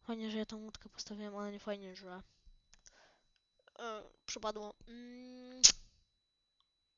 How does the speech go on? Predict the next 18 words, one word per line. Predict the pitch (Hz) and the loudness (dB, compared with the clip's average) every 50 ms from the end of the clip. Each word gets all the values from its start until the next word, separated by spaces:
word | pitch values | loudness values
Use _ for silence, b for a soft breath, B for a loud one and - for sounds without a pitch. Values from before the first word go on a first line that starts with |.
| _ _ _ _ - _ _ _ _ _ _ _ _ _ _ _ _ _ _ _ _ 247 247 247 247 247 247 247 247 247 247 247 247 247 247 247 247 247 247 247 247 247 247 247 247 247 247 247 247 _ _ _ _ _ _ _ _ _ - - - _ _ _ _ _ _ - - | _ _ _ _ -20 _ _ _ _ _ _ _ _ _ _ _ _ _ _ _ _ _ _ _ _ _ _ _ _ _ _ _ _ _ _ _ _ _ _ _ _ _ _ _ _ _ _ _ _ _ _ _ _ _ _ _ _ _ -20 -20 -20 _ _ _ _ _ _ -20 -20
Co | - - | -16 -12
chciałem? | - - - 262 269 277 254 - _ _ _ _ _ _ _ _ _ _ _ _ _ _ _ _ _ _ _ _ _ _ _ _ _ _ _ _ _ _ - | -10 -6 -4 -4 -4 -4 -8 -14 _ _ _ _ _ _ _ _ _ _ _ _ _ _ _ _ _ _ _ _ _ _ _ _ _ _ _ _ _ _ -10
Przespać | - - 226 - - 233 - - | -8 -8 -8 -8 -8 -6 -4 -2
się | - 233 233 | -2 -2 -4
na | 240 226 | -4 -6
pewno | - 226 208 226 233 240 - - | -6 -8 -8 -6 -6 -8 -8 -8
i... | - 233 226 220 220 220 220 220 208 - - - - - _ _ b b b b b b b b b b b b _ _ _ _ _ _ _ 988 - - - - - - - - | -10 -10 -8 -8 -8 -10 -12 -12 -16 -18 -20 -20 -20 -20 _ _ b b b b b b b b b b b b _ _ _ _ _ _ _ -20 -20 -20 -20 -20 -20 -20 -18 -14
Chodź, | 220 214 214 - - - - | -14 -12 -10 -8 -8 -8 -8
trzymując | - - - 226 233 226 233 | -8 -10 -8 -8 -8 -8 -8
tą | 233 - | -12 -12
skrzynkę | - - - 240 233 247 | -14 -14 -16 -10 -8 -8
otworzyłem. | 226 - - - - 233 226 233 262 | -8 -8 -12 -14 -14 -14 -12 -12 -12
Aha, | 240 202 247 262 254 254 240 | -8 0 2 6 8 8 6
ucięłem | 220 - - 226 226 - | 6 2 -2 -4 0 4
temu | 233 220 214 208 | 4 4 4 2
schować, | - 214 196 202 208 | 0 0 0 0 4
dobra. | - 240 233 214 202 180 B B B B B B B B B B B B B - | 6 6 8 8 6 2 B B B B B B B B B B B B B 0
Em, | 233 233 226 220 220 220 220 220 220 220 | 2 2 4 4 4 2 2 0 -2 -8